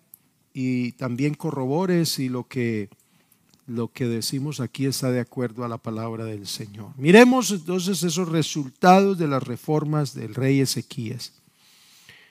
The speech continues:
Eh, estas reformas que el rey promovió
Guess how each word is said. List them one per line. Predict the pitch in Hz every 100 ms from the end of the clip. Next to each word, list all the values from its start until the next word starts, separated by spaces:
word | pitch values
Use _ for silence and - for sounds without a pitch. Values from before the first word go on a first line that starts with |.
| _ _ _ _ -
Eh, | - 139 135 139 - - _
estas | 175 - 220
reformas | 185 175 - 180 175 190 175 -
que | 165 143 139
el | 131
rey | 143 156 160
promovió | 151 156 143 131 123 135 139 143